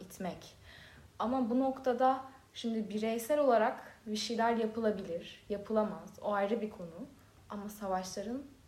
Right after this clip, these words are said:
kesinlikle bitmesi gerekiyor zaten.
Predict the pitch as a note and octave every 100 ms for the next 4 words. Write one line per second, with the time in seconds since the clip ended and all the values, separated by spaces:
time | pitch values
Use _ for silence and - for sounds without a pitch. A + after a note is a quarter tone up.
0 | - - - A3 - D4 E4+ E4+ G4 G4
1 | C#4 C#4 D4 C#4+ F#4 C4+ E3 D#3+ - D#3+
2 | D#3 D#3+ - -